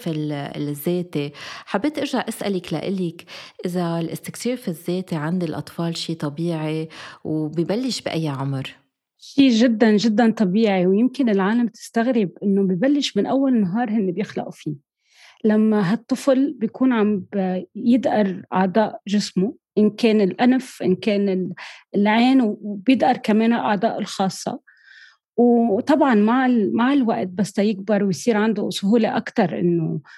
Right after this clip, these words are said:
Speaker 2: يوصل لهالأماكن، بيكتشف بكل بساطة إنه هالأماكن بت-، بتريحه لما هو يدقرها. آم، منه، منه، منه رغبة.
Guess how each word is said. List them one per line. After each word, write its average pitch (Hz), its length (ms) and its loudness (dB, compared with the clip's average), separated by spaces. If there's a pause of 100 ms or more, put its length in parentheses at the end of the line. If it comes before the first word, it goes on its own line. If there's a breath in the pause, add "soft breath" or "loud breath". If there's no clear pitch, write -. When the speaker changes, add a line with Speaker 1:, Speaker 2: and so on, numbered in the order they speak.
(180 loud breath)
Speaker 2:
يوصل 233 440 4
لهالأماكن، 196 880 0 (240)
بيكتشف 269 640 0
بكل 277 200 0
بساطة 233 500 0
إنه 226 280 2
هالأماكن 233 600 0
بت-، 233 460 -4
بتريحه 247 640 0
لما 196 260 -2
هو 180 220 0
يدقرها. 180 480 -4 (880)
آم، 202 440 2
منه، 277 500 6
منه، 262 480 4
منه 269 340 4
رغبة. 202 480 -2